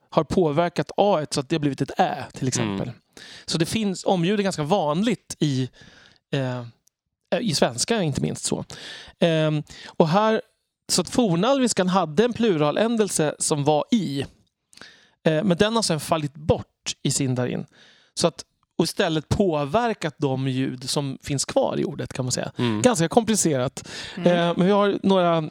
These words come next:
Speaker 1: konkreta exempel. Vi har till exempel Amon, som betyder kulle, som blir Emyn
Speaker 2: Mm.
Speaker 1: i plural. Vi har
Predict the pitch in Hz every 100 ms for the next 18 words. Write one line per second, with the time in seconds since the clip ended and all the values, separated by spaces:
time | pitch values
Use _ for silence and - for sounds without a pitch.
0 | - - 170 160 151 147 - 139 151 185
1 | 175 180 165 - 156 151 - 196 190 -
2 | - - _ 156 151 156 214 233 180 147
3 | 147 143 127 _ - 170 139 147 233 -
4 | - - - 165 151 - 147 143 151 202
5 | 247 _ _ _ - 123 113 147 139 160
6 | 247 _ _ - - - - _ _ 151
7 | 160 143 156